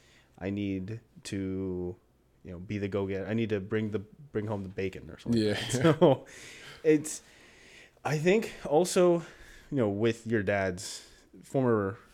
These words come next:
Speaker 1: career,
Speaker 2: Yeah, yeah.
Speaker 1: um, it, it does make it a little difficult to, and during, 'cause your dad is, I mean, there's no secret, your last name's Holton, your, your dad's Michael Holton. You can, he can be
Speaker 2: Mm-hmm.
Speaker 1: seen on, uh,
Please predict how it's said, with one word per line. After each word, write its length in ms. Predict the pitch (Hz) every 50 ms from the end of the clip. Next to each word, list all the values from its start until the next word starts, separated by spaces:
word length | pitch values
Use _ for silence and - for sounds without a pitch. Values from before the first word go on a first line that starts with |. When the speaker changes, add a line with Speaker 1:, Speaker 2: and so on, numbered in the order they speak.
| _ -
Speaker 1:
career, 480 | - - 117 104 90 85 90 110 127 - -
Speaker 2:
Yeah, 160 | 131 123 120 117 113 110 113
yeah. 60 | 113
Speaker 1:
um, 120 | 95 87 - -
it, 180 | 107 113 107 -
it 140 | 117 110 107
does 420 | 113 107 104 104 101 107 - - - _ _ _ _ _ _ _ _ _ _ -
make 240 | 104 107 107 98 104
it 80 | 98
a 40 | 82 95
little 160 | 101 101 95
difficult 580 | 98 98 92 - - 92 87 85 82 - - - _ _ _ _ -
to, 520 | - - 113 104 98 92 87 82 80 80 78 - - - - _ -
and 160 | - 127 120 113
during, 320 | 127 120 110 110 101 110 - - -
'cause 200 | - 107 95 -
your 100 | 113 107
dad 180 | 110 98 101 104
is, 220 | 101 101 101 - - _ _ _ _ - - -
I 60 | - 110
mean, 220 | 101 98 101 107 107 -
there's 180 | 117 120 120
no 80 | 123 117
secret, 400 | 107 - 113 104 - 110 104 92
your 120 | 98 107
last 260 | 104 101 95 95 -
name's 140 | 104 98 -
Holton, 440 | - 101 92 90 - 98 98 98 95
your, 380 | 82 101 104 95 95 87 82 - _ -
your 80 | 107
dad's 320 | 92 95 87 92 92 - -
Michael 280 | 87 87 - 85 90
Holton. 280 | 98 92 90 90 92 90
You 80 | 104
can, 320 | 104 107 104 101 98 92 -
he 120 | - 131 120
can 160 | 117 113 104
be 60 | 104
Speaker 2:
Mm-hmm. 40 | 104
Speaker 1:
seen 300 | - - 113 104 98 95
on, 320 | 87 95 92 90 92 92 - - - - - - - - _ -
uh, 280 | 87 90 87 87 87